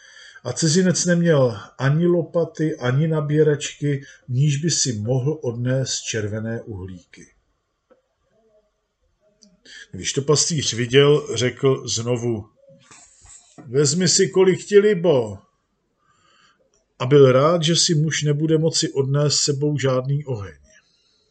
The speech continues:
Avšak muž se schýbl, vybral uhlíky z popele holýma rukama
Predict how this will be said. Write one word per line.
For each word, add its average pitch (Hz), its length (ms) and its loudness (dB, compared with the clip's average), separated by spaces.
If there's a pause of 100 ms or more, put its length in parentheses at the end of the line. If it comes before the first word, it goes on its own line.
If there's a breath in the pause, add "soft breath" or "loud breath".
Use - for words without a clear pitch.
(3000 soft breath)
Avšak - 360 -2
muž 185 200 -2
se 233 120 -2
schýbl, 104 720 -4 (420)
vybral 135 520 -4
uhlíky 147 520 -6
z - 160 -2
popele 131 640 -2
holýma 123 600 -4
rukama 104 600 -8